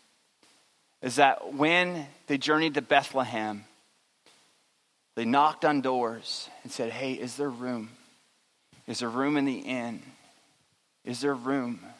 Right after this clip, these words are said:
And every place Joseph and Mary asked for room, there was no room.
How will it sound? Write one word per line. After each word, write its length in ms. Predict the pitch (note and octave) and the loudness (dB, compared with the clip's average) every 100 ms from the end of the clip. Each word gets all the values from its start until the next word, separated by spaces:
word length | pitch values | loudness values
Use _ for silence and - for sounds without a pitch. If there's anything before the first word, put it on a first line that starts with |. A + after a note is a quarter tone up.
| - _ _ _ _ _ _ _ _ _ _ _ _ _ _ _ _ _ _ _ _ _ _ _ | -20 _ _ _ _ _ _ _ _ _ _ _ _ _ _ _ _ _ _ _ _ _ _ _
And 100 | A2 - | -8 -2
every 300 | E3 F#3+ G#3+ | 0 0 -4
place 680 | - G3 G3+ - - - - _ _ _ | 6 6 8 4 -2 -6 -14 _ _ _
Joseph 580 | - F3 G3 G3+ F#3 E3+ | 4 6 6 2 2 2
and 200 | D3 D3+ | 0 4
Mary 540 | D#3+ E3+ F3 E3+ E3+ - - - - | 6 8 8 6 2 -2 -16 -10 4
asked 580 | D#3 E3 F3 - - - - - _ _ _ _ _ _ _ _ _ _ _ _ _ _ - | 8 8 8 0 -6 -10 -16 -20 _ _ _ _ _ _ _ _ _ _ _ _ _ _ 0
for 100 | C3+ | 2
room, 340 | C3 D3 C#3 | 4 2 2
there 100 | B2+ | 0
was 120 | B2+ | -2
no 140 | C3+ C3 | 0 0
room. 320 | B2 A2+ A2+ | 0 -4 -6